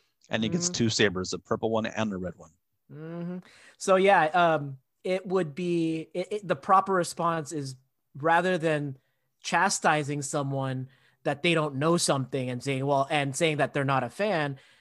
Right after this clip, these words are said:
Speaker 2: instead should be, "Well,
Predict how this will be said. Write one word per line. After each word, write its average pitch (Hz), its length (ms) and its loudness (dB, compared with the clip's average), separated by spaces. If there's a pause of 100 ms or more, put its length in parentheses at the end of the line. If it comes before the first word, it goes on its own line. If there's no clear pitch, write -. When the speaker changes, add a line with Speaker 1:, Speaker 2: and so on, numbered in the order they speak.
(420)
Speaker 2:
instead 175 600 -2
should 160 280 -4
be, 147 320 -2 (260)
"Well, 170 600 0